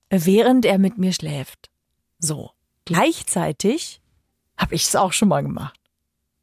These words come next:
Aber ich glaube, dass tatsächlich, also je länger man mit jemandem zusammen ist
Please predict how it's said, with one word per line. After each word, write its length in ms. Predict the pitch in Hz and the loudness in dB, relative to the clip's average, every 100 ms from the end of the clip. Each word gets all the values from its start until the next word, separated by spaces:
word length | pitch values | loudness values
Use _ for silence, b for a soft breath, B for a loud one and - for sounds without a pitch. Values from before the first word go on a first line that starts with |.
| _ B B | _ B B
Aber 140 | - 226 | 0 2
ich 160 | 240 | 2
glaube, 300 | - 262 359 | 2 2 2
dass 200 | 269 277 | 2 0
tatsächlich, 600 | - 262 - 330 320 311 - _ _ _ - | -2 -2 0 0 -2 -4 -8 _ _ _ -4
also 180 | 180 202 | 0 2
je 140 | 240 | 4
länger 340 | 233 240 370 | 6 4 2
man 180 | 294 254 | 2 4
mit 140 | 233 220 | 4 4
jemandem 320 | 214 208 202 | 2 4 2
zusammen 560 | - 175 190 233 202 | 0 0 2 4 4
ist 480 | 123 160 226 - - | 2 -2 -2 -4 -6